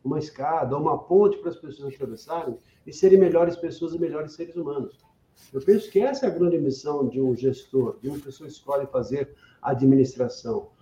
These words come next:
Não é só ganhar dinheiro, ter lucro, é muito mais do que isso.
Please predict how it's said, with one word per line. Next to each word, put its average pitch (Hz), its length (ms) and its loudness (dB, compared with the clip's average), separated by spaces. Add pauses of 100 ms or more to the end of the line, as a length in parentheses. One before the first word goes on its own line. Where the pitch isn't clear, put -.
(120)
Não 127 80 -2
é 269 60 -2
só 240 160 4
ganhar 170 300 4
dinheiro, 135 440 2
ter 135 120 0
lucro, 120 420 -2
é - 20 -4
muito 277 320 2
mais 175 260 0
do - 40 -10
que - 100 -12
isso. 127 320 -4